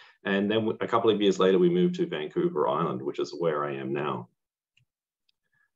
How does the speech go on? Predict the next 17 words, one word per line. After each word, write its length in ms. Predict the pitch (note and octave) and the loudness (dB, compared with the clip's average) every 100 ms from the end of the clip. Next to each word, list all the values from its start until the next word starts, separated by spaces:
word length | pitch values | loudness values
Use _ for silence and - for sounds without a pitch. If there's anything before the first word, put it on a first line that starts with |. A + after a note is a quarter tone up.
| _ _ _ | _ _ _
So 260 | - A#2 A#2+ | 2 4 4
at 160 | C3+ | 4
university, 720 | D#3 F3 B2 B2 B2 C#3+ F#3+ F3+ | 6 6 8 6 6 2 4 4
uh, 280 | F#2+ F2+ | 4 4
I 120 | F2+ G#2 | 4 4
was 140 | G#2 | 4
really 240 | A2+ D3 | 2 2
interested 420 | C3 C3 - A#2+ A2 | 0 -2 2 4 4
in, 240 | G#2 G2 G#2+ | 2 -2 -2
in 340 | G2+ G#2 G#2+ _ | -2 -2 -6 _
all 340 | - C#3 D#3 D3+ | 2 6 6 6
things 460 | - C3+ B2+ B2+ | 4 2 2 0
to 80 | B2 | 0
do 160 | A2+ A#2 | 2 4
with 180 | G#2+ - | 2 -2
taxonomy, 680 | G2 F2+ F#2 F2+ D#2 D2+ D2+ | -6 -2 0 0 -2 -6 -6
and 380 | E2 E2 D#2+ | -4 -2 -2